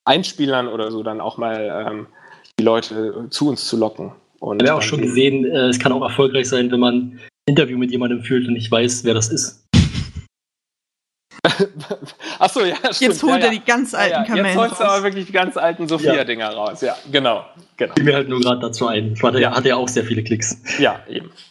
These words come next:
Speaker 3: Ja gut, das lag daran, dass die Zuschauer alle wussten, wer er war.
Speaker 2: Ja, natürlich.
Speaker 1: Nach wie
Speaker 2: Ähm.
Speaker 1: vor ein gutes Video, müsst ihr zugeben.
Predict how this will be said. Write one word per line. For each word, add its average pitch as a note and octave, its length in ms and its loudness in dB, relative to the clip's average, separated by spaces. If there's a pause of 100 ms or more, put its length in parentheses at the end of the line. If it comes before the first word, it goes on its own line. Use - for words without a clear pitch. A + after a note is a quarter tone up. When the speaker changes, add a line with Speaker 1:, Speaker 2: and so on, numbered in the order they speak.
(400)
Speaker 3:
Ja A#3+ 160 4
gut, A#3 380 -10 (180)
das G#3+ 300 -2
lag G#3+ 280 2
daran, G#3 300 -2
dass G3+ 180 -8
die G3 120 -8
Zuschauer A#3+ 460 2
alle F3+ 260 -6
wussten, A3 400 -2
wer G#3+ 180 2
er G3 100 -4
war. - 180 -8 (380)
Speaker 2:
Ja, B2 300 0
natürlich. B2 480 -10 (580)
Speaker 1:
Nach C#3 180 2
wie C#4 40 -8
Speaker 2:
Ähm. - 100 -8
Speaker 1:
vor F#3 180 -4
ein F#3 120 -6
gutes F#3 280 -8
Video, F3+ 220 0
müsst A#2+ 200 -8
ihr D3 100 0
zugeben. B2+ 360 -4